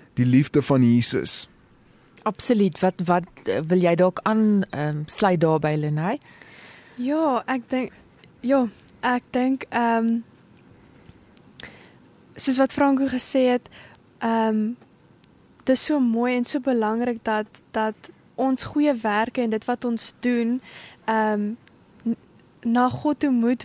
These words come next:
Speaker 3: wys en dat ons, ehm, nie daaruit, ehm,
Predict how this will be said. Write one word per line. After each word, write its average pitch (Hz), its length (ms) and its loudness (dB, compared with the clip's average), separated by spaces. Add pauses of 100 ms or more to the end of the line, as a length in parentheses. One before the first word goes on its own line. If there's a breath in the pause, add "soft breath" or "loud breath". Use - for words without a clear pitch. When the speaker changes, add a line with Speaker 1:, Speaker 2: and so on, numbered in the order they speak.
(120)
Speaker 3:
wys 220 360 -2
en 214 100 -2
dat 214 220 -4
ons, 220 240 -6 (300 loud breath)
ehm, 214 460 -4 (220)
nie 277 240 2
daaruit, 233 480 0
ehm, 208 440 -4